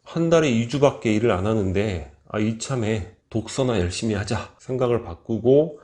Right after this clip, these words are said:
논어를 이제 열심히 독파를 해나갑니다.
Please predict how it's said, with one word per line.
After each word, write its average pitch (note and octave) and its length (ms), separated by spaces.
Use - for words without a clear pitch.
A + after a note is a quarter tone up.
논어를 A#2 640
이제 B2 460
열심히 A#2 600
독파를 A2+ 480
해나갑니다. A2+ 560